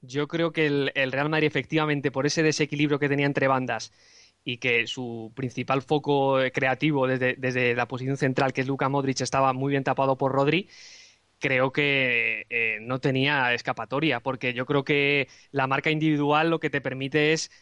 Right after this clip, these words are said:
eh, no te permite, sino que lo que tú tienes que hacer ante ello es, eh, encontrar una vía de escape a, a ella, y, y el Real Madrid, viendo que en su lado izquierdo estaba muy bien tapado, eh, l-,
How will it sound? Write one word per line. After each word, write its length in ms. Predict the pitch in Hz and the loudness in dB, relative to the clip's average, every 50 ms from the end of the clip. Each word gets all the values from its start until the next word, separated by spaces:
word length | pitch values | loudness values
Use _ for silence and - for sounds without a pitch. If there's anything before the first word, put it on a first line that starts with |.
| _ _ - | _ _ -14
eh, 760 | 127 127 120 117 98 113 110 110 104 95 95 - - - _ | -10 -8 -6 -6 -6 -8 -12 -14 -16 -20 -20 -20 -20 -16 _
no 180 | 160 160 180 - | -4 -2 0 0
te 100 | 233 226 | 0 0
permite, 360 | 190 151 151 165 156 - 139 | 0 0 0 0 -2 -2 -4
sino 220 | - 143 131 127 | -6 -6 -8 -8
que 100 | - 127 | -6 -8
lo 80 | 123 120 | -8 -8
que 80 | - 120 | -8 -12
tú 100 | 123 143 | -12 -8
tienes 220 | 147 160 165 151 | -6 -4 -4 -2
que 80 | - 170 | 0 -2
hacer 260 | 156 - 165 170 175 | 0 0 0 0 0
ante 260 | 170 165 160 165 151 | 0 0 0 0 0
ello 280 | 156 165 185 196 208 202 _ _ _ _ | 2 2 0 0 -2 -4 _ _ _ _
es, 280 | - 131 131 131 - - - | -12 -8 -8 -6 -8 -8 -8
eh, 180 | 135 120 120 127 - | -8 -8 -8 -8 -8
encontrar 380 | 151 135 135 135 127 - 143 165 | -8 -8 -8 -6 -4 -2 0 0
una 140 | 165 156 143 | 2 2 2
vía 160 | 147 147 143 | 2 2 2
de 60 | 139 | 2
escape 400 | 127 - - 139 139 - 185 175 | 0 0 -2 -2 0 0 2 2
a, 280 | 147 135 123 120 117 - | 2 2 2 0 -2 -4
a 160 | - 123 120 | -4 -4 -2
ella, 300 | 139 175 202 175 131 113 - | 0 0 0 0 0 -2 -4
y, 240 | 123 131 113 110 - - | -6 -6 -6 -6 -8 -8
y 60 | 127 | -8
el 100 | 120 120 | -6 -6
Real 160 | 120 123 127 135 | -4 -4 -4 -2
Madrid, 320 | 135 139 143 156 170 156 - _ _ _ _ _ - | 0 2 2 2 2 0 -4 _ _ _ _ _ -8
viendo 320 | 135 139 139 139 147 147 - | -2 -2 0 0 0 0 0
que 300 | 151 139 135 127 127 - | 0 2 2 2 0 0
en 180 | 135 135 127 123 | -2 -6 -6 -6
su 500 | - - 131 123 123 120 120 120 120 117 | -8 -8 -8 -8 -8 -8 -10 -10 -10 -4
lado 200 | 120 123 123 131 | -2 0 0 0
izquierdo 360 | 131 - - 151 151 143 139 123 | 0 0 0 0 0 0 0 -2
estaba 220 | - - 139 135 | -2 -2 0 0
muy 200 | 135 135 135 135 | 0 -2 0 0
bien 120 | 139 139 135 | 0 0 2
tapado, 500 | - 135 131 - 139 139 147 160 185 - _ _ _ _ _ _ _ | 2 0 2 2 2 4 4 2 0 -2 _ _ _ _ _ _ _
eh, 280 | - 123 117 113 104 - | -8 -6 -4 -4 -4 -6
l-, 460 | 123 117 117 113 107 110 101 104 123 | -10 -14 -14 -14 -14 -16 -16 -16 -12